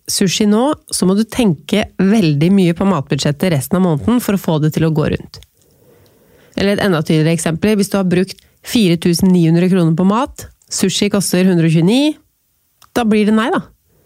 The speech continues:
Hvis du skal nå målet ditt om å bruke under fem tusen på mat og kunne spare tre tusen kroner hver måned. Så å definere det mest mulig er bra. Men hvis du ikke vet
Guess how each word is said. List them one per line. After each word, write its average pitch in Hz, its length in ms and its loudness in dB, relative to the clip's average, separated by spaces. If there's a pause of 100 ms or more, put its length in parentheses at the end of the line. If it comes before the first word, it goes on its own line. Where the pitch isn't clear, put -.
(320)
Hvis 226 220 -2
du 240 80 0
skal 233 180 0
nå 190 140 2
målet 170 340 2
ditt 190 140 -4
om 180 100 2
å 185 60 0
bruke 175 320 0
under 156 180 2
fem 165 240 0
tusen 151 320 0
på 165 80 2
mat 254 480 -2
og 185 240 0
kunne 196 220 0
spare 160 560 -2 (180)
tre 151 220 0
tusen 170 240 0
kroner 156 260 2
hver 151 240 -2
måned. - 320 -10 (1200)
Så - 160 -2
å - 80 0
definere 214 800 2
det 247 100 2
mest 220 400 -2
mulig 226 400 2 (300)
er 180 120 -2
bra. 156 180 -2 (1400)
Men - 80 -2
hvis 214 140 0
du - 20 2
ikke 208 200 2
vet 196 260 0